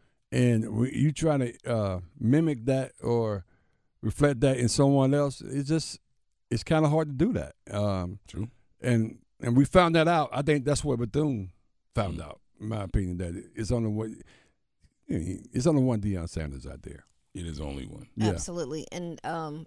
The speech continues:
Speaker 3: I just caveat that with, I think make the main, the main thing is to find the best coach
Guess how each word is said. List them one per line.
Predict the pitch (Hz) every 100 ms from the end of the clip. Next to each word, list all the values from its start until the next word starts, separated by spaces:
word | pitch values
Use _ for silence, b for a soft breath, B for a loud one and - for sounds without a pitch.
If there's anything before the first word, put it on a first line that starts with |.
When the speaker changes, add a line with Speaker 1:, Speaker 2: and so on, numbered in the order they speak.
| -
Speaker 3:
I | 185
just | 180 -
caveat | 185 170 160 151
that | 175 151
with, | 170 156 -
I |
think | 165 185 156
make | 165 185 202
the | 185
main, | 165 175 120
the |
main | 175 220 240
thing | 226 170 151 151
is | 160 160
to | 156
find | - 180 160 151 143 - _ _
the | 180
best | 160 165 151 -
coach | - 165 - - - -